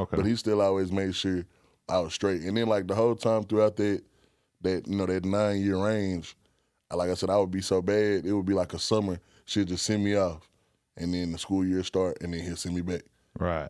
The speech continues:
Speaker 2: So, it, you know, I done always been back and forth. I had both my parents in my life.
Speaker 1: But she was a little bit more sympathetic, and he was a little bit more
Speaker 2: Yeah.
Speaker 1: Okay.
Speaker 2: Yeah. He wa-, he was, he was strict. So, like, from, from ten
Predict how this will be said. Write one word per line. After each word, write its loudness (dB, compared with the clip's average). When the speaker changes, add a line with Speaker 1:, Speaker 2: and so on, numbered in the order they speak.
Speaker 2:
So, -6
it, -2
you -2
know, 2
I 0
done 2
always 2
been -2
back 0
and -6
forth. -2
I 2
had 2
both -2
my -4
parents -6
in -8
my -6
life. -6
Speaker 1:
But 4
she 2
was 6
a 6
little 6
bit 4
more 6
sympathetic, 4
and 2
he 8
was 4
a 4
little 4
bit 2
more 4
Speaker 2:
Yeah. -4
Speaker 1:
Okay. 2
Speaker 2:
Yeah. -6
He 0
wa-, 2
he 0
was, -2
he -2
was -2
strict. -2
So, 2
like, -2
from, -4
from -8
ten 0